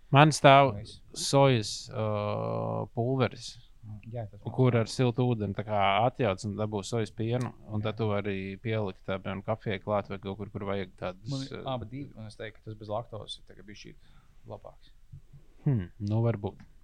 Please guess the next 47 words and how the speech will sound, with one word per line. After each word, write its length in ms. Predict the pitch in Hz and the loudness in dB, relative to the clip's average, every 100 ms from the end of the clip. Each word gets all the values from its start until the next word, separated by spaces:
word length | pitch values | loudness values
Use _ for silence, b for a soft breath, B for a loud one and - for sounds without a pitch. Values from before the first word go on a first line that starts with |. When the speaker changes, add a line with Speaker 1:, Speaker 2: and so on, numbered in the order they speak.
| - | -8
Speaker 1:
Nu, 320 | 110 117 156 - | -4 0 0 -2
varbūt. 580 | 120 120 113 113 98 - - | 2 2 2 0 -4 -6 -14
Jāizmēģina. 640 | 131 120 107 101 98 101 98 | -2 2 2 0 -4 -4 -2
Kur 80 | 131 | -2
tu 60 | |
viņu 120 | 110 120 | 2 2
nopirki? 360 | 120 - - - - b b b b - | 0 -4 -16 -20 -20 b b b b -20
Speaker 2:
Es 80 | - | -16
nezinu. 300 | 110 107 110 | -14 -14 -14
Ā, 160 | 127 147 104 | -8 -8 -8
man 180 | 104 120 | -10 -12
liekas, 200 | 110 - - - - - | -14 -16 -20 -20 -20 -20
man 160 | - 139 | -20 -16
liekas, 140 | 151 - | -16 -14
viņš 120 | 113 | -8
veikalos 400 | 110 127 101 92 | -6 -6 -12 -14
pieejams. 460 | 110 104 101 98 - - - - - | -16 -14 -14 -16 -20 -20 -20 -20 -10
Ne, 140 | 170 | -8
ā, 140 | 165 160 | -4 -4
nu, 60 | 123 110 | -4 -6
es 80 | - | -6
sūtu 240 | 151 123 | -6 -6
tagad, 220 | 107 98 | -10 -12
es 80 | 95 - 123 | -14 -10 -4
pats 240 | 127 113 | -4 -4
veikalā 320 | 110 127 113 | -6 -4 -4
neesmu 220 | 104 98 101 | -4 -6 -10
bijis 180 | 98 | -12
fiziski 400 | - 110 101 - - - - - - - - | -10 -10 -10 -16 -20 -20 -20 -20 -20 -20 -10
divus 240 | 113 113 | -6 -6
mēnešus, 400 | 107 110 110 98 | -6 -6 -8 -8
un 60 | 110 | -10
es 100 | 98 | -8
nezinu, 200 | 113 107 107 | -8 -6 -6
man 100 | 113 | -6
liekas, 140 | 104 | -8
es 80 | - | -10
negaidu 240 | 117 113 98 | -6 -6 -6
vairs 80 | 113 | -8
neiešu 280 | 107 95 101 | -8 -10 -12
veikalā. 300 | 107 113 104 - - - - - | -12 -16 -18 -20 -20 -20 -20 -12
Jo 80 | 107 | -6
tu, 80 | 113 | -4
bļa, 140 | 113 123 | -2 -2
jūtas, 320 | 127 107 101 | -4 -6 -8
kad, 160 | 104 | -10
nu, 220 | 107 113 | -6 -6